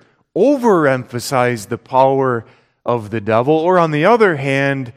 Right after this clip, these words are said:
underemphasize or minimize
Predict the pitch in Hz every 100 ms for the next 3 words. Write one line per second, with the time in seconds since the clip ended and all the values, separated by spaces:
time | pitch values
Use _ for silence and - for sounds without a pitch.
0 | _ _ _ 190 262 262 190 156 123 107
1 | 95 _ _ _ _ _ _ _ - 160
2 | 156 135 135 - 127 110 104 98 156 160
3 | 151 143 151 208 254 202 147 123 120 123
4 | 139 -